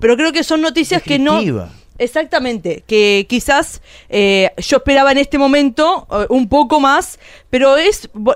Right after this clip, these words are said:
Speaker 1: bo-, eh, es lo que es
Speaker 2: Es
Speaker 1: Queso
Speaker 2: el,
Speaker 1: Magre.
Speaker 2: es el estilo, el
Speaker 1: Es lo que es
Speaker 2: viejo
Speaker 1: Queso Ma-,
Speaker 2: estilo de Queso
Speaker 1: claro.
Speaker 2: Magro, que se había cortado con la presencia de Jimena Márquez.
Speaker 1: Exacto,
Speaker 2: Y
Speaker 1: y
Speaker 2: que se
Speaker 1: ahora
Speaker 2: retomó,
Speaker 1: volvió a-, al
Speaker 2: porque
Speaker 1: estilo de ellos.
Speaker 2: yo a lo que voy, y es,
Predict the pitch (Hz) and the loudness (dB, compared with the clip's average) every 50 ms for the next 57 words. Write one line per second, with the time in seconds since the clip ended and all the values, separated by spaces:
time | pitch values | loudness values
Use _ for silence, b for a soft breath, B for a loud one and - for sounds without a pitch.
0 | - 226 226 - - 233 226 - - - 381 392 - 427 381 320 214 226 240 - | -2 -4 -4 0 2 0 0 0 0 0 -2 -2 0 -2 -2 0 0 0 0 2
1 | 185 190 170 - - 233 240 330 403 370 262 226 208 202 190 143 147 143 135 - | 2 2 2 2 2 2 2 2 2 4 2 2 2 2 2 2 2 0 0 -2
2 | - 127 110 107 104 95 - _ - 165 185 196 208 233 233 233 180 - - 123 | -4 -6 -6 -6 -8 -10 -10 _ -2 0 2 4 4 4 2 2 0 -2 -4 -2
3 | - 311 415 453 208 190 - - 240 381 392 494 466 311 302 285 233 240 240 247 | 2 4 4 4 4 4 2 2 2 2 2 2 2 2 0 -2 -2 0 2 4
4 | 247 240 294 349 427 480 494 427 320 233 202 190 - - 311 254 B B B B | 4 4 2 2 2 2 2 2 2 2 2 4 4 2 2 0 B B B B
5 | B B B - 151 151 - - 143 139 143 156 175 190 196 165 185 196 196 190 | B B B -4 -2 -2 0 0 2 2 2 4 2 2 0 0 0 0 0 0
6 | - 233 220 202 160 131 113 101 101 104 98 95 82 95 92 - 104 110 110 - | 0 2 2 4 4 2 0 0 -2 -4 -4 -4 -6 -8 -10 -10 -10 -12 -10 -6
7 | 131 127 123 - - 135 139 143 147 160 175 190 208 214 214 214 220 - 269 302 | -4 -4 -4 -4 -8 -8 -6 -4 -2 0 0 2 2 0 0 -2 -4 -6 -8 -10
8 | 294 - - - _ - 233 247 - - 190 175 170 - 185 208 233 254 262 285 | -10 -12 -18 -20 _ -10 -10 -8 -4 -4 -4 -4 -4 -6 -4 -2 0 0 2 2
9 | 320 370 370 370 370 359 233 220 226 233 233 214 381 403 427 466 - - 247 240 | 2 2 2 2 2 2 2 2 2 2 2 2 2 2 0 -2 -4 -6 -6 -6
10 | - - - 240 240 240 165 - - 302 302 311 262 226 208 185 - - - - | -2 -2 -2 0 0 0 -2 -2 -4 -6 -4 -2 -2 -2 -4 -4 -8 -10 -8 -6
11 | - 226 277 302 269 226 - - 139 135 135 160 185 196 151 101 90 98 117 127 | 0 2 2 2 2 0 -2 -4 -4 -2 0 0 0 0 -2 -4 -6 -8 -8 -8